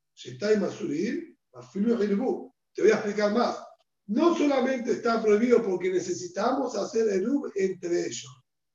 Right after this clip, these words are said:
Incluso si hicieron Erub, suponiendo que esta pared que divide entre los dos patios tiene una puerta, hay conexión entonces entre un patio y otro.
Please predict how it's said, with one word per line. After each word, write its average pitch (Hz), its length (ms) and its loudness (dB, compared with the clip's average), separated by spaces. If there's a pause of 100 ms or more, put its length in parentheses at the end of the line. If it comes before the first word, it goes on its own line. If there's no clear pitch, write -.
(140)
Incluso 302 760 6
si 269 100 -4
hicieron 277 520 -2
Erub, 247 360 -2 (240)
suponiendo 233 680 2
que 240 260 -2
esta 240 300 -4
pared 240 320 -2
que 233 140 -6
divide 247 420 0
entre 226 160 -2
los 226 160 4
dos 240 220 2
patios 143 440 -6 (240)
tiene 247 760 6
una 247 560 2
puerta, - 500 0
hay 233 200 4
conexión 233 680 -2
entonces 226 360 -6
entre 208 340 -2
un 214 100 -4
patio 220 440 -2
y 196 120 2
otro. - 360 -4